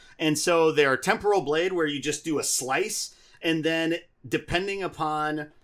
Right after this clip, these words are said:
how much damage you put out, you, like, insta-kill them or at least take off, like, a good chunk of damage off of them. Uh, but then the one I started using later on is Cyclone Slice, where you basically just sit there and pirouette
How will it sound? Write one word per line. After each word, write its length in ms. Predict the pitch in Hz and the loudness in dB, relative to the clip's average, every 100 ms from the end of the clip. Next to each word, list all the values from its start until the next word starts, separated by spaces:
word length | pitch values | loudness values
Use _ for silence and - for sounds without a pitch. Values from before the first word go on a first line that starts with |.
| - | 0
how 100 | 180 | 2
much 240 | 185 - | 2 0
damage 340 | 160 214 226 143 | 0 0 0 -4
you 60 | |
put 180 | 143 151 | -2 0
out, 180 | 135 143 | 0 0
you, 220 | 147 135 | -2 -2
like, 200 | 127 113 - | -2 -4 -6
insta-kill 560 | 202 - 190 196 196 | -6 -4 -4 0 0
them 300 | 175 175 170 170 | 2 0 0 0
or 200 | 147 147 | 0 0
at 100 | 160 | -2
least 220 | 156 - | -2 -2
take 260 | 165 156 | -2 0
off, 260 | 147 160 156 | 2 2 0
like, 120 | 135 | -2
a 60 | 123 | -4
good 340 | 113 170 156 | -4 -2 -2
chunk 220 | - 165 135 | -2 -4 -4
of 100 | 101 | -6
damage 340 | 123 156 156 | -4 -4 -2
off 200 | 160 160 | -2 -4
of 100 | 165 | -4
them. 300 | 175 190 208 _ _ _ - | -2 -4 -6 _ _ _ -4
Uh, 120 | 180 | 0
but 140 | 147 160 | 2 2
then 100 | 208 | 2
the 80 | 170 | 2
one 180 | 202 | 2
I 80 | 220 | 2
started 340 | 180 202 175 151 | 0 0 0 0
using 280 | 170 147 | -2 -2
later 340 | 143 226 254 170 | 0 0 2 2
on 360 | 135 135 143 - - | 2 0 -2 -6 -6
is 240 | 175 147 - | 0 2 4
Cyclone 520 | 208 226 180 151 123 | 4 4 2 0 0
Slice, 560 | - 131 107 98 - - - | -4 -4 -4 -6 -8 -10 -14
where 140 | - 160 | -2 0
you 120 | 170 | 4
basically 460 | 180 190 208 202 175 | 6 6 4 -2 0
just 240 | 165 - | 0 2
sit 200 | 240 233 | 0 2
there 240 | 190 165 175 | 4 6 4
and 260 | 160 139 | 0 -6
pirouette 680 | - 247 208 175 185 147 | -4 2 4 4 2 0